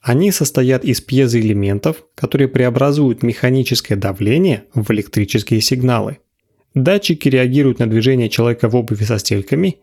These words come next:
и эти данные записываются во внутреннюю память.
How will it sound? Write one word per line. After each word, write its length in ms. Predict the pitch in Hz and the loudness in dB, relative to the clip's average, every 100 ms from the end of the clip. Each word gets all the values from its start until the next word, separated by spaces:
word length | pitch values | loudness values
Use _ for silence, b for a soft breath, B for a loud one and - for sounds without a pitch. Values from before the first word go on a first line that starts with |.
| - | -2
и 80 | 151 | -2
эти 380 | - 147 147 | 0 0 0
данные 540 | 110 107 110 147 202 170 | -2 0 0 0 2 2
записываются 760 | 117 107 - 110 127 139 - | 0 -2 -2 -2 0 0 0
во 120 | 117 113 | 0 0
внутреннюю 560 | 110 107 107 107 110 | 0 0 0 0 0
память. 520 | 110 120 110 107 - | 0 -2 -2 -4 -10